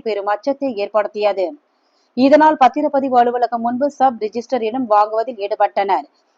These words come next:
இதனால் அப்பகுதியில் பெரும் பரபரப்பு நிலவியது. பின்னர் ஜமாபந்தியில் சார் ஆட்சியரிடம் சம்பந்தப்பட்ட மீது நடவடிக்கை எடுக்க கோரியும்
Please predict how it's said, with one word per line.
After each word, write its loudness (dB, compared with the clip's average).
இதனால் 4
அப்பகுதியில் 0
பெரும் -2
பரபரப்பு 2
நிலவியது. -2
பின்னர் 2
ஜமாபந்தியில் 0
சார் 4
ஆட்சியரிடம் -2
சம்பந்தப்பட்ட -2
மீது -4
நடவடிக்கை -2
எடுக்க -6
கோரியும் -2